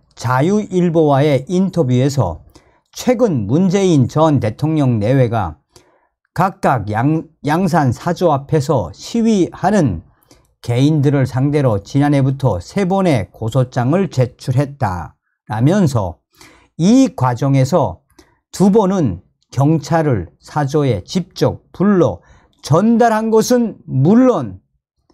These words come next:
고소인 진술까지 받아간 것으로 확인됐다라고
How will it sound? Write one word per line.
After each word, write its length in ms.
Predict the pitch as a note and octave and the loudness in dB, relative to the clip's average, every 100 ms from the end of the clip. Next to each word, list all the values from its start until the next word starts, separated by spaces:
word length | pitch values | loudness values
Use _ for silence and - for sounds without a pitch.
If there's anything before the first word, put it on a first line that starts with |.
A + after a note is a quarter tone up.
| _ _ _ _ _ _ _ | _ _ _ _ _ _ _
고소인 760 | - C3+ E3 G3+ A3 E3+ G#2 - | -4 -2 2 2 2 2 0 -6
진술까지 1080 | - D#3 F3+ E3+ E3 C#3 C3 B2 F#3+ F#3 - | -6 -2 0 0 -2 0 -2 -2 -2 -4 -8
받아간 800 | G#2+ A#2+ D3 D#3 D3 A2+ A#2+ A#2+ | -6 -4 -2 -4 -6 -4 -2 -2
것으로 520 | A#2 - C#3 D#3+ D#3 | -4 -2 0 2 0
확인됐다라고 1400 | - D#3 D3 E3 B2+ A2+ - A#2 G2 G2 G#2 D3+ D#3 | -2 -4 -2 -2 -2 -4 -4 -4 -4 -2 0 2 0